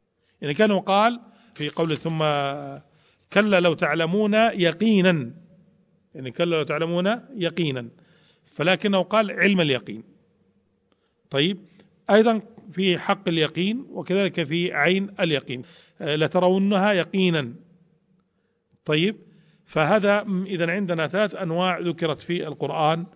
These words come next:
في اليقين: علم، وعين، وحق. نعم. الآية الأخيرة.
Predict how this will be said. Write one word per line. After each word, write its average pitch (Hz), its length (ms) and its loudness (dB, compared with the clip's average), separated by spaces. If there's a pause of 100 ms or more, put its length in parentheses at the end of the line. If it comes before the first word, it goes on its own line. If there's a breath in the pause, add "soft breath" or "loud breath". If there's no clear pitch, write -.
(400 soft breath)
في 160 340 -4
اليقين: 156 640 -2 (380)
علم، 175 580 0 (180)
وعين، 170 560 -2
وحق. - 480 -8
نعم. 117 260 -6 (800)
الآية 143 220 0
الأخيرة. 147 480 -2